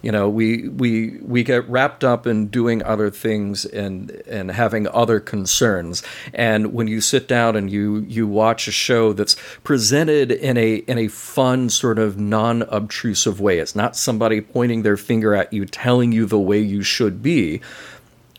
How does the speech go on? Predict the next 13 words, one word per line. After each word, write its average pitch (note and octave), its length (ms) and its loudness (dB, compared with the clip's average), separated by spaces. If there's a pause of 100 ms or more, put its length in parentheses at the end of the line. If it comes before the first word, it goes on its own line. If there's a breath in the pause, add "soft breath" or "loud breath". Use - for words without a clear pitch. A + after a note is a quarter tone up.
(340)
But A#2+ 340 -2
you C3 80 -2
come D3+ 160 -2
out C#3+ 100 2
at C#3 140 0
the A#2+ 140 0
end B2 160 2
and A2+ 100 -2
you A2+ 120 -2
go, A2 440 0 (460)
"Oh, C#3+ 460 0
well, B2 440 0
uh, A2 380 0